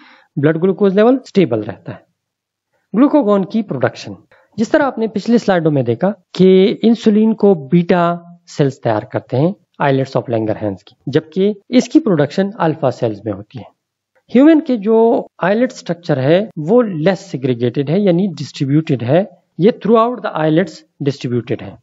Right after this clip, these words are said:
अब आते हैं ग्लूकागॉन किस तरह रेगुलेट होता है। सबसे पहले इसकी स्टिमुलेशन कौन करता है, कौन सी अवामिल हैं जिसके जरिए से ये स्टिमुलेट होता है? सबसे पहला है hypoglycemia, दूसरा है एक और हार्मोन जिसका नाम है एपिनेफ्रिन,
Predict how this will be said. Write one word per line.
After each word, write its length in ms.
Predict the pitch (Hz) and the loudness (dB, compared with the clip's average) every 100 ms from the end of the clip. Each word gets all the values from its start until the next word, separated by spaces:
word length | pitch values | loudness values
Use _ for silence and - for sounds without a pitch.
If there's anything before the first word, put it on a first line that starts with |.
| _ _ - _ _ _ _ _ _ - 220 | _ _ -20 _ _ _ _ _ _ -8 -2
अब 100 | 247 | 0
आते 200 | 277 247 | 0 0
हैं 180 | 240 165 | 0 0
ग्लूकागॉन 640 | 208 220 196 190 196 196 _ - | 0 0 2 2 2 -2 _ -6
किस 200 | 196 - | -4 0
तरह 160 | 170 | 0
रेगुलेट 480 | 147 123 127 123 - | 0 -2 -4 -4 -6
होता 180 | 107 95 | -12 -14
है। 140 | 104 _ | -18 _
सबसे 300 | - 220 220 | -4 -4 -2
पहले 380 | 202 185 190 190 - - | -2 0 0 -4 -12 -8
इसकी 240 | 175 - | -8 -6
स्टिमुलेशन 720 | 175 - 160 156 170 170 185 | -4 0 4 4 4 2 0
कौन 380 | 160 _ 135 120 | -2 _ -2 -2
करता 320 | 101 110 - | -4 -14 -14
है, 140 | 90 98 _ _ | -18 -20 _ _
कौन 220 | - 196 202 | 0 2 2
सी 180 | 208 | -4
अवामिल 460 | 180 139 139 151 170 | -2 2 2 4 2
हैं 400 | 139 175 170 - 156 | 0 -2 -4 -10 -10
जिसके 240 | 139 156 | -8 -4
जरिए 240 | 127 127 | -2 -2
से 160 | 120 131 | -4 -2
ये 220 | 151 202 - _ | 0 0 -6 _
स्टिमुलेट 520 | - - 127 120 110 - | -4 0 0 0 -2 -2
होता 220 | 110 104 | -6 -8
है? 240 | 92 - _ _ _ _ _ _ _ | -12 -16 _ _ _ _ _ _ _
सबसे 200 | 262 214 | -2 0
पहला 220 | 277 240 226 | 2 2 2
है 240 | 226 165 | 0 0
hypoglycemia, 920 | 180 185 185 143 139 120 135 120 104 - _ _ _ _ 139 | -2 -2 -4 0 0 0 0 -2 -2 -8 _ _ _ _ 0
दूसरा 280 | 214 202 190 | 2 2 2
है 320 | 190 208 - | 2 0 -2
एक 160 | 147 160 | -2 2
और 160 | 175 | 2
हार्मोन 500 | 143 151 143 151 151 | 2 -2 0 0 0
जिसका 280 | 131 123 139 | -4 -4 -2
नाम 180 | 131 123 | 0 0
है 140 | 127 | -4
एपिनेफ्रिन, 600 | 175 139 123 - 117 98 | -6 -2 0 0 -4 -6